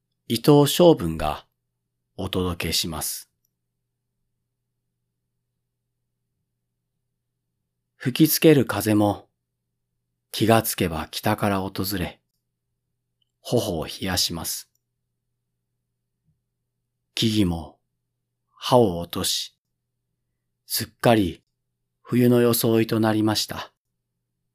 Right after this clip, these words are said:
まさに、光陰矢のごとし、今年もあっという間に師走となりました。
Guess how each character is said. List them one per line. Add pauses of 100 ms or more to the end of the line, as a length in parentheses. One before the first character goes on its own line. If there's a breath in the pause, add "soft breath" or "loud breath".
(1600)
ま
さ
に、 (1000)
光
陰
矢
の
ご
と
し、 (1700)
今
年
も (800)
あ
っ
と
い
う
間
に (320)
師
走
と
な
り
ま
し
た。